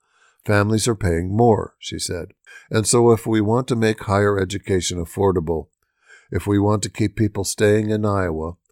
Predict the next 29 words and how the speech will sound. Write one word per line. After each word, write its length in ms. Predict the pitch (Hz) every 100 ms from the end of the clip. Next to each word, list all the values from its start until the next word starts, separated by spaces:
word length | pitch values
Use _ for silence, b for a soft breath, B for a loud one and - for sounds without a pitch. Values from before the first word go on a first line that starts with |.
| _ _ _ _
we 180 | - 101
need 320 | 98 104 110
to 100 | -
make 240 | 120 117 117
sure 300 | - 104 95
that 200 | 95 98
we're 120 | 95
doing 420 | 85 101 101 95
what 200 | 95 107
we 140 | 101
need 500 | 95 98 101 87 87 - b b b
to 120 | 113
support 500 | 98 98 - 110 117
our 180 | 107 101
regent 500 | 98 98 92 98 113 _ -
institutions." 1000 | 92 85 - 87 - 110 - 90 82 - b b
State 360 | - - 113 117
Minority 560 | 95 95 107 113 107
Leader 320 | 92 92 90
Senator 520 | 87 - 101 101 87 85
Jack 380 | 80 95 85
Walz, 480 | 107 107 107 90 90 -
Democrat 560 | 101 90 - 107 87 -
from 140 | 85
Coralville, 640 | - 117 117 92 82 80 - _ b b b b b
pointed 380 | - 127 135 120
directly 600 | 113 110 107 - 104 110
at 180 | 101 104
Republicans 800 | 104 98 110 104 95 98 92 92